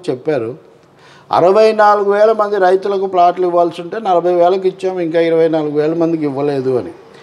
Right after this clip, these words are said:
ఆ ఇచ్చిన నలభై వేల మందిలో కూడా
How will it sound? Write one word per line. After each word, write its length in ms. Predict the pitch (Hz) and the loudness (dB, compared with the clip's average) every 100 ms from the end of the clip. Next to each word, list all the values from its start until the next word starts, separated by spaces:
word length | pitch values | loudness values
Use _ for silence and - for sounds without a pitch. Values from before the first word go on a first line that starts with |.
| - - - | -20 -20 -4
ఆ 60 | 151 | 2
ఇచ్చిన 400 | 156 147 233 240 | 4 2 2 2
నలభై 400 | 220 208 214 220 | 4 4 4 4
వేల 240 | 208 202 | 2 0
మందిలో 440 | 196 185 190 185 185 | -2 -2 0 2 0
కూడా 540 | 175 165 170 208 214 | 0 0 4 2 0